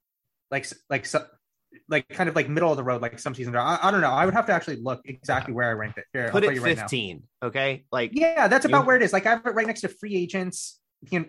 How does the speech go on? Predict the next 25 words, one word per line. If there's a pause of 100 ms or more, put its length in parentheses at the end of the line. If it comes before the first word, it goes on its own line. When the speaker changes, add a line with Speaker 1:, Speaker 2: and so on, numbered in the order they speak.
Speaker 1:
the
first
Inferno, (280)
uh,
like,
Dirty
thirty,
kind
of,
like,
in
that
range, (120)
kind
of,
like,
middle
of
the
road, (280)
like, (840)
like,
Speaker 2:
It
Speaker 1:
probably,
like,